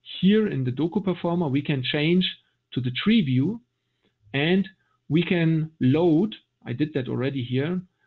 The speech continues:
we can load every info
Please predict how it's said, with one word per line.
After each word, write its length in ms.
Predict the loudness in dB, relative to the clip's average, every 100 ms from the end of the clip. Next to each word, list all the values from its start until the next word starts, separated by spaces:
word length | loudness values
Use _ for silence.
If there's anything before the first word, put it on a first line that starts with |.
| _ -2
we 120 | 0
can 240 | 2 2
load 360 | 2 4 2 -2 -16 _ _ _ _ _ _ _ -2
every 640 | 0 2 2 2 -2 -6
info 600 | -4 -2 -2 -2 -2 -6